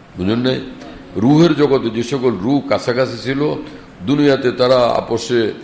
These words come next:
জলদি জলদি একজনের প্রতি আরেকজনের টান পয়দা হয়, ইতালাফা। আর ওখানে যে সকল রূহ দূরে দূরে ছিল,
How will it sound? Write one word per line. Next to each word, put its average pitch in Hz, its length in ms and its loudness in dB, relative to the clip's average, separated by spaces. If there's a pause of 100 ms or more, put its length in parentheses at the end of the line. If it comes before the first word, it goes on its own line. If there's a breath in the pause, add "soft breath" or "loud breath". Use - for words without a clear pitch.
(260 loud breath)
জলদি 131 280 0
জলদি 123 260 -2
একজনের 110 460 -2 (140)
প্রতি 107 220 -4
আরেকজনের 95 440 -2 (120)
টান 92 340 0
পয়দা 82 240 -2
হয়, - 380 -6
ইতালাফা। 87 580 -2 (1080 loud breath)
আর 98 80 4
ওখানে 143 440 0
যে 127 160 -4
সকল 131 280 -2
রূহ 120 280 -4
দূরে 139 280 -2
দূরে 120 300 -2
ছিল, 98 300 -4